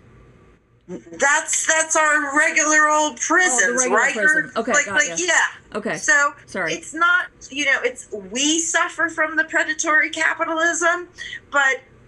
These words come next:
Speaker 1: our whole society actually is suffering from it and not even aware that they're suffering from it because the money that goes to make the bombs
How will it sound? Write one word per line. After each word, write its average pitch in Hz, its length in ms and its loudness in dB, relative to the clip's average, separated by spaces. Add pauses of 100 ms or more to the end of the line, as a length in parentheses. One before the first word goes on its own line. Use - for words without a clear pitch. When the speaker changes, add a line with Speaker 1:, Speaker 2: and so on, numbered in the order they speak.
Speaker 1:
our 254 140 2
whole 330 320 -6
society 311 920 0
actually 214 460 0
is 196 180 0
suffering 185 580 -2
from 165 280 -4
it 147 220 -2 (340)
and 208 180 0
not 320 220 2
even 320 240 -2
aware 302 520 2
that 165 200 -2
they're 151 160 0
suffering 151 580 -8
from 139 220 -10
it 127 140 -8
because 196 580 -2 (720)
the 208 100 0
money 294 540 0
that 214 180 -2
goes 247 460 -2
to 240 100 -8
make 208 240 -4
the - 60 -14
bombs 196 1000 -4